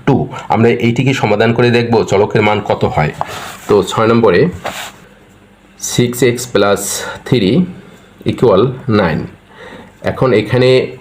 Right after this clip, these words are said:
সিক্স এক্স এর সাথে থ্রি প্লাস থ্রি আছে, এটিকে আমরা মাইনাস থ্রি, থ্রি দ্বারা ভ্যানিশ করতে পারি। তো প্লাস থ্রি এখানে একটা মাইনাস থ্রি দিব, বাম পাশে, আর ডান পাশেও দিব এখানে মাইনাস থ্রি, নাইন মাইনাস থ্রি। এখানে এই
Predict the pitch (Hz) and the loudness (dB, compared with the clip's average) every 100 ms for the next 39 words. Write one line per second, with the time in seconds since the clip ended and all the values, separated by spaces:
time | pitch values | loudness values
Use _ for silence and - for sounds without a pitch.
0 | - 113 113 - - 120 - 131 135 131 | -4 -4 -4 -6 -2 -2 0 0 0 0
1 | - 120 120 117 - 110 110 - 117 98 | 0 2 2 0 -2 -2 0 0 2 2
2 | - 120 - 104 117 117 113 107 95 104 | 2 0 2 0 2 2 2 2 2 2
3 | 101 120 110 101 104 - 101 98 90 92 | 0 0 0 -2 -4 0 2 4 4 2
4 | 92 95 90 78 73 71 - - - 95 | 0 0 0 0 -2 -4 -10 -18 -6 -2
5 | - 107 - 123 135 - 95 110 98 107 | 0 0 0 0 2 2 0 0 2 0
6 | 98 98 98 107 101 101 123 98 90 95 | 2 0 2 0 2 2 2 0 0 -2
7 | - 190 - - - - 92 92 - 92 | 2 0 -2 -12 -10 -2 0 -2 -2 -2
8 | 104 107 - 139 123 92 101 107 98 - | 0 -2 0 2 2 0 2 2 2 2
9 | 147 117 101 98 90 95 78 - 101 101 | 0 0 0 0 0 -2 -2 -2 0 2
10 | 120 113 107 104 - 80 73 - 98 113 | 4 4 4 0 0 -2 -2 -4 0 4
11 | 151 185 - - - 113 131 | 2 0 -10 -4 2 2 2